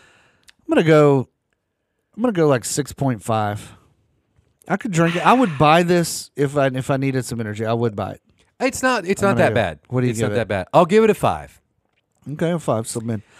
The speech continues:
Speaker 2: I'd
Speaker 1: Okay.
Speaker 2: rather drink, like, a Coke or a Doctor Pepper, that's for sure. But it's
Speaker 1: So,
Speaker 2: not
Speaker 1: but
Speaker 2: that
Speaker 1: you
Speaker 2: bad.
Speaker 1: need energy, so.
Speaker 2: I, I, do I? I don't ever need energy.
Speaker 1: Okay, let's go ahead and do
Speaker 2: Hey,
Speaker 1: the, let's go
Speaker 2: I'm
Speaker 1: ahead
Speaker 2: gonna,
Speaker 1: and do
Speaker 2: that was Red Bull, right?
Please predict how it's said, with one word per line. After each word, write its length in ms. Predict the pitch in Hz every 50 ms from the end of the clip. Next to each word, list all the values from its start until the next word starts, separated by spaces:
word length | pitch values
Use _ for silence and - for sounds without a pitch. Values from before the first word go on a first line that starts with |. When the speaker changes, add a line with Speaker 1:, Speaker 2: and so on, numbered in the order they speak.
| - -
Speaker 2:
I'd 140 | 165 196 190
Speaker 1:
Okay. 60 | 185
Speaker 2:
rather 180 | 233 226 214 208
drink, 340 | 147 - 156 165 165 147 -
like, 200 | 135 131 123 -
a 80 | 107
Coke 340 | - - 135 123 131 131 -
or 100 | 110 98
a 60 | 95
Doctor 240 | 92 104 104 101 - -
Pepper, 220 | 117 117 110 98
that's 200 | 87 98 117 -
for 140 | - - 85
sure. 220 | - - 98 90
But 160 | 85 101 131
it's 140 | 143 143 151
Speaker 1:
So, 60 | 151
Speaker 2:
not 120 | 160 143 131
Speaker 1:
but 60 | -
Speaker 2:
that 120 | 107 95
Speaker 1:
you 60 | 170 190
Speaker 2:
bad. 80 | 175 180
Speaker 1:
need 200 | 175 175 170 160
energy, 440 | 170 180 208 196 156 123 113 - - _ _
so. 420 | - - 135 127 123 117 107 104 - -
Speaker 2:
I, 200 | - 110 98 - - - -
I, 160 | 101 95 87
do 300 | 92 90 113 120 117 117
I? 300 | 139 190 233 233 - - _ _ _ _ _ _ _ _ _ _ _ _ _
I 180 | - 104 107 107
don't 200 | 101 104 98 92
ever 220 | 92 90 80 82
need 180 | 82 82 80 76
energy. 380 | 78 78 80 73 80 80 78 - _ _ _ _ _ _ _ _
Speaker 1:
Okay, 140 | - - 135
let's 160 | 123 120 -
go 120 | - 147
ahead 120 | 143 135 131
and 60 | 135
do 40 | 139
Speaker 2:
Hey, 280 | 165 180 180 170 139 -
Speaker 1:
the, 60 | - 127
let's 120 | 120 -
go 40 | 135 165
Speaker 2:
I'm 0 |
Speaker 1:
ahead 100 | 165 156
Speaker 2:
gonna, 100 | 175 175
Speaker 1:
and 80 | 160 -
do 80 | 170
Speaker 2:
that 160 | 143 170 175 190
was 140 | 190 151 -
Red 200 | 185 208 196 135
Bull, 180 | - 110 98
right? 260 | 92 95 95 110 123